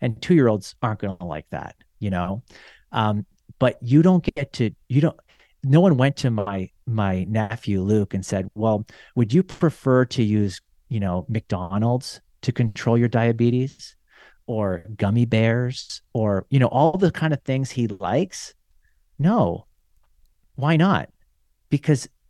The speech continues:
we're talking about something that either corresponds to reality or it doesn't. And it just, it, it's true that insulin controls diabetes. It doesn't matter if you like it or not. It doesn't matter. And so when she, when you mention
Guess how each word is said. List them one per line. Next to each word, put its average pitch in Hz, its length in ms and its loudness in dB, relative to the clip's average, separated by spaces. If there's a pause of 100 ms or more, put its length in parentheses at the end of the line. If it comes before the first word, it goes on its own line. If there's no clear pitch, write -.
(440)
we're 143 140 2
talking 185 460 0
about 120 200 2
something 127 360 -2
that 107 120 -2
either 175 300 2
corresponds 135 680 -2
to 107 100 -4
reality 95 580 -2
or 90 80 -2
it 82 140 -8
doesn't. 87 520 -6 (540)
And 113 240 0
it 117 160 -4
just, - 420 -4
it, 120 220 -4
it's - 220 -4
true 139 720 0
that 113 240 -4
insulin 156 560 -4
controls 117 440 -2
diabetes. 98 720 -2
It 127 140 -6
doesn't 160 300 0
matter 143 300 2
if 135 120 -4
you 117 100 0
like 110 300 -2
it 127 180 -2
or 120 160 -4
not. 101 600 -6 (640)
It 117 100 -8
doesn't 139 300 2
matter. 123 220 2
And 123 140 0
so 131 140 2
when 113 220 -2
she, 185 240 -6 (280)
when 123 140 2
you 117 100 4
mention 120 480 0